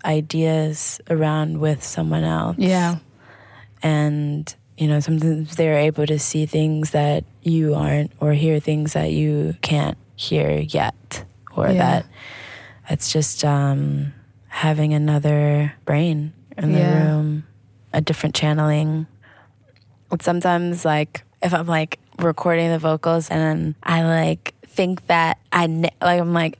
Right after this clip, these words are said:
Speaker 1: "Oh, that was
Speaker 2: That was
Speaker 1: good.
Speaker 2: good.
Speaker 1: That was,
Speaker 2: <laughs>
Speaker 1: I was feeling that." And then, you know, if I say I'm, like, my friend Roddy, who,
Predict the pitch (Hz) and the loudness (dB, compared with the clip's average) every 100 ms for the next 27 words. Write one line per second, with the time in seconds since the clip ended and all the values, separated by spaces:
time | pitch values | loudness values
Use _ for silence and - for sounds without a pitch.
0 | - 523 _ _ - - - 247 254 - | -4 -4 _ _ -4 -2 0 -2 -2 -4
1 | 185 202 - - - 370 - - 254 226 | -2 2 4 4 2 2 2 2 2 2
2 | 262 - - - - - - - - - | 0 0 -10 -10 -10 -4 0 0 0 0
3 | 254 277 240 202 151 - - - 180 185 | 2 4 4 2 0 -4 -6 0 2 4
4 | 185 185 180 180 180 175 - _ _ _ | 2 2 2 0 -2 -4 -8 _ _ _
5 | - - 196 175 69 78 170 185 - 180 | -2 0 2 0 -2 0 0 -2 -2 -2
6 | - 101 107 185 - - 185 170 - 175 | 0 0 0 -2 -4 -4 -2 -2 -2 -2
7 | 165 123 98 69 - 170 92 - - | 0 0 -2 -4 -2 -2 -2 -2 -6